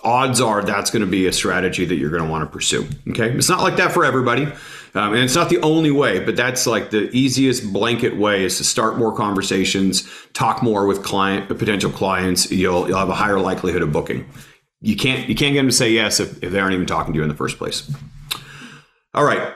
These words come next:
there are a lot of other questions in here that are kinda tactical, um, and, um, so I'm gonna save those for later. If you, if you have a question that you didn't get answered that you really want an answer to,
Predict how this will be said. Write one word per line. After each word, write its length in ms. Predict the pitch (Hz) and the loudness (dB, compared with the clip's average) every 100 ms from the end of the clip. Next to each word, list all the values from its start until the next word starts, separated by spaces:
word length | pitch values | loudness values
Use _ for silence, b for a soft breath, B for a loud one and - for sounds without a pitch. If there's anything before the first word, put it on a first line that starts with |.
| - | 0
there 180 | 143 143 | 4 4
are 140 | 139 | 4
a 40 | |
lot 300 | 127 131 143 | 4 4 4
of 100 | 160 | 2
other 420 | 143 139 135 131 - | 2 4 2 2 -2
questions 540 | 147 131 147 135 127 | -2 0 0 2 2
in 160 | 135 127 | 2 2
here 480 | 131 131 131 131 113 | 2 4 2 2 0
that 300 | 113 110 104 | 2 2 0
are 160 | 104 | -2
kinda 220 | 104 139 | 0 -2
tactical, 880 | 113 - 117 120 135 135 127 123 - - | 0 0 -2 -2 0 2 2 0 -4 -4
um, 540 | 110 101 95 95 92 101 | -2 2 2 2 0 0
and, 640 | 110 104 104 101 98 - B B B | 0 2 2 2 0 -2 B B B
um, 520 | 95 95 87 82 76 - | -2 0 0 -2 -2 -2
so 160 | 139 | 0
I'm 80 | 123 | 2
gonna 160 | 131 113 | 2 0
save 480 | - - 135 123 | 0 0 2 2
those 320 | 127 120 120 120 | 2 2 2 2
for 120 | 120 | 0
later. 320 | 113 117 120 | 2 4 2
If 120 | 113 | 2
you, 120 | 110 | 0
if 180 | 104 - | 0 -2
you 120 | 107 | 0
have 100 | 123 | 0
a 60 | 131 | 0
question 360 | - 127 131 117 | -2 -2 0 0
that 100 | 110 | 0
you 200 | 104 101 | 0 2
didn't 240 | 120 120 | 0 2
get 200 | 113 - | 0 0
answered 420 | 104 110 113 123 | 0 0 0 0
that 80 | 101 | 2
you 160 | 98 98 | 2 2
really 220 | 117 117 | 4 4
want 180 | 113 110 | 2 2
an 60 | |
answer 260 | 107 113 117 | 2 0 -2
to, 380 | - 117 110 | 0 2 2